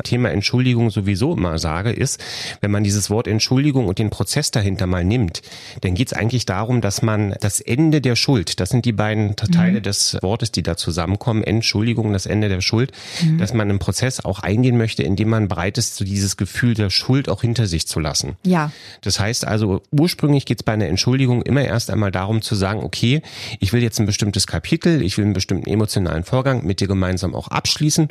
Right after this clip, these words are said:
Speaker 1: und das dürfen wir dann auch beide." Und wenn der eine authentisch sagt, "Nee, ich bin noch nicht an dem Punkt", dann
Speaker 2: Ja.
Speaker 1: ist das gar nicht schlimm, dann muss man das nicht fordern, sondern dann ist das auch ein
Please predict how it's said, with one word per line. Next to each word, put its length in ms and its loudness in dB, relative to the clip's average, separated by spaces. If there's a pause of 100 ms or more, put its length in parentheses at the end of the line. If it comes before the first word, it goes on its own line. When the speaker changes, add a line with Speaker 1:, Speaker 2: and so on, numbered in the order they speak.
(260)
Speaker 1:
und 140 2
das 120 2
dürfen 260 2
wir 80 0
dann 160 -4
auch 140 -8
beide." 280 -2
Und 180 -2
wenn 140 2
der 220 0 (320)
eine 280 0
authentisch 460 0
sagt, 220 -2
"Nee, 60 0
ich 80 -2
bin 100 2
noch 80 4
nicht 160 2
an 80 0
dem 140 0
Punkt", 260 -2
dann 80 0
Speaker 2:
Ja. 60 4
Speaker 1:
ist 100 0
das 120 -2
gar 140 0
nicht 160 0
schlimm, 360 2
dann 100 2
muss 180 0
man 120 2
das 160 -2
nicht 160 -2
fordern, 460 2
sondern 320 2
dann 160 0
ist 200 -2
das 140 0
auch 180 -2
ein 120 0